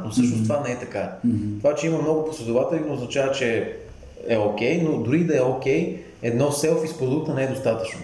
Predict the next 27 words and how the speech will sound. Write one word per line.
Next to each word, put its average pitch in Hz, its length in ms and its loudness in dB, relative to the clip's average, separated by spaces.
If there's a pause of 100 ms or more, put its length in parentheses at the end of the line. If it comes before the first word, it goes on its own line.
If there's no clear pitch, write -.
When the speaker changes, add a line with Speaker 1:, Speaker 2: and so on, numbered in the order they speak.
(180)
Speaker 2:
Да. 113 260 4 (360)
Speaker 1:
Трябва 147 200 4
да 143 60 0
разкажеш 135 460 0
история, 107 420 0
трябва 131 260 4
да 139 80 0
си 127 140 -2
личи, 110 220 -2
че 170 120 -6
този 143 200 0
човек 139 260 0
наистина 151 420 0 (280)
поне 147 440 0 (240)
малко 170 340 2
използва 143 420 0
този 123 200 2
Speaker 2:
Да. 120 140 4
Speaker 1:
продукт 117 320 -2
или 120 80 0
го 113 140 0
е 117 40 4
опитал 233 720 2 (240)
за 147 180 -6
конкретното, 165 600 -2 (240)
Speaker 2:
Мгм. 107 240 0
Speaker 1:
а, 127 240 0